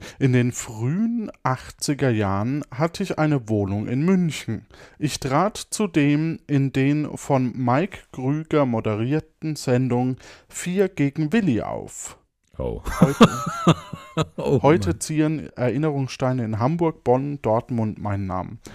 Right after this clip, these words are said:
Speaker 1: Vier gegen Willi,
Speaker 2: Was?
Speaker 1: weil, kennst du die?
Speaker 2: Nee.
Speaker 1: Das war, <laughs> das war eine, eine, äh, Show von Mike Krüger. <laughs> Bis dahin hättest du das noch wissen können. Bei der am Ende ein, ein Hamster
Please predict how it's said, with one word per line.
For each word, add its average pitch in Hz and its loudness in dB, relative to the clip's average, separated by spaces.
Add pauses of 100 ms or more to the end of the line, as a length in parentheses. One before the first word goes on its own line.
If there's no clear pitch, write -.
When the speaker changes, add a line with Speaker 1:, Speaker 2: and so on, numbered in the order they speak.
(220)
Speaker 1:
Vier 196 0
gegen 156 -2
Willi, 131 2 (200)
Speaker 2:
Was? - 0
Speaker 1:
weil, 120 4
kennst 131 -2
du 190 -6
die? 247 -2 (1040)
Speaker 2:
Nee. 110 4 (260)
Speaker 1:
Das - 0
war, 147 2 (260)
<laughs> - -6
das 123 -2
war 135 4 (340)
eine, 127 2
eine, 117 2
äh, 110 0
Show 202 2
von 135 0
Mike 117 0
Krüger. 143 0 (600)
<laughs> - -18
Bis 131 2
dahin 131 4
hättest 139 0
du 151 2
das 139 -4
noch 117 2
wissen 123 0
können. 175 -2 (680)
Bei 127 6
der 135 2
am 127 0
Ende 160 4
ein, 127 6
ein 120 2
Hamster 139 4